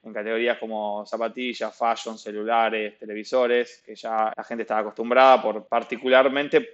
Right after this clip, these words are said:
por cómo se mostraban los productos y por la experiencia que se daban en esas categorías. Y dije, "Acá hay una oportunidad enorme. Como no lo hace nadie, las marcas que están en Argentina creo que no tienen la capacidad para hacerlo.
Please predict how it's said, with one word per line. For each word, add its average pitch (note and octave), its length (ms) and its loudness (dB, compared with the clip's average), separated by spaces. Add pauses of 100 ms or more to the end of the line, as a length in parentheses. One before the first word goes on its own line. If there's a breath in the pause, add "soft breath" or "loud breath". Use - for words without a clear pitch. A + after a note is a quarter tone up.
(100)
por A2+ 160 -4
cómo D3 240 2
se B2+ 100 -6
mostraban B2+ 440 2
los A2 100 -4
productos B2 640 2
y - 20 -6
por G#2+ 140 -10
la A2 80 -6
experiencia B2+ 560 -4
que A2 100 -6
se A2+ 140 -8
daban A#2+ 400 2 (340)
en A#2+ 100 -8
esas A#2 220 -6
categorías. C3+ 760 4
Y B2+ 80 -8
dije, A#2 140 -2
"Acá A#2+ 120 6
hay C#3 80 8
una C3+ 80 4
oportunidad A#2+ 440 2
enorme. G#2+ 360 -2 (100)
Como A2 520 -10
no B2 80 -4
lo C3 60 4
hace B2 160 0
nadie, D#3 640 8 (180)
las A2+ 220 -4
marcas C3 320 4
que - 80 -14
están A#2 220 -4
en A#2 80 -2
Argentina A#2 580 -4 (380)
creo C3 280 6
que A#2 120 2
no A#2+ 120 2
tienen A#2+ 200 0
la G#2+ 80 -2
capacidad A2 580 -4
para G#2+ 140 -2
hacerlo. A#2+ 460 -2